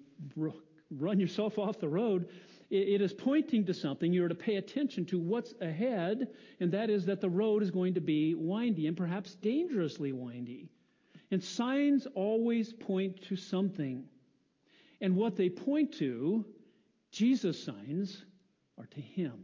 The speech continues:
They point to him as the Messiah, as the Savior. He is the God who came to save us. In this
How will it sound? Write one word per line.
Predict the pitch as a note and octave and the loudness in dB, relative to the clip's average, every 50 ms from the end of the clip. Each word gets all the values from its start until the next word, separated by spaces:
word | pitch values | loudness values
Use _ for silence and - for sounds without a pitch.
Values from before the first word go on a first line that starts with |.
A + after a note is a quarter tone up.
| G#2 - - _ _ _ _ _ _ _ _ _ _ _ _ _ _ _ _ _ _ _ _ | -18 -20 -20 _ _ _ _ _ _ _ _ _ _ _ _ _ _ _ _ _ _ _ _
They | D3+ D3+ D3 | -2 -2 -2
point | - - F3+ F#3 F3+ F#3 F#3 F3+ - - - - - - _ _ _ _ _ _ _ _ | -2 -2 0 2 2 2 0 0 -4 -12 -18 -20 -20 -20 _ _ _ _ _ _ _ _
to | - E3+ D3+ | -2 -2 -2
him | C3 C#3+ F#3 G3 G#3 G3+ F#3+ | 0 0 2 2 2 2 2
as | D#3+ E3 D#3+ | 0 -4 -2
the | - E3 | -2 -2
Messiah, | D3+ D3+ - - - F#3+ F3 F3+ F#3+ F3 D#3 C#3 A#2+ B2 - | -2 -4 -4 -6 -6 -4 -4 -2 -2 -2 -2 -4 -6 -8 -8
as | - D3+ C#3 - | -8 -8 -8 -8
the | D#3 | -10
Savior. | C#3 - - - F#3 F#3 F#3+ G3 D3+ C3+ A#2+ A#2 B2 B2 - - - - _ _ _ _ _ | -12 -8 -4 0 2 4 2 2 0 -2 -6 -6 -6 -10 -14 -18 -20 -20 _ _ _ _ _
He | _ F3+ E3+ | _ 2 2
is | E3 E3 D#3 D3+ - - - - - _ _ _ - | 4 2 2 -2 -4 -10 -18 -20 -20 _ _ _ -6
the | D3+ D3 | -6 -2
God | C3+ E3+ F3 F3+ F#3 F#3+ G3 G3 F3 F#3 F3 | 0 0 0 0 0 0 0 0 0 0 2
who | F3 E3 D#3 D3+ D3+ | 2 2 2 2 0
came | - F#3 F3+ F#3 F#3 F#3+ F#3 | 2 2 4 4 4 2 2
to | - F#3+ F3+ | 0 -2 -2
save | F3+ - G3+ F#3 G3 G3+ F#3 D#3 | -2 0 0 2 4 4 2 2
us. | C#3 A#2+ - - - - - - - _ _ _ _ _ _ _ - - - - _ - | -2 -6 -8 -12 -18 -18 -20 -20 -20 _ _ _ _ _ _ _ -20 -20 -20 -20 _ 0
In | G3+ G3 G3 F#3+ E3 | 2 4 4 4 4
this | E3 A3+ B3+ C4 - - - - | 4 2 2 2 0 -2 -12 -12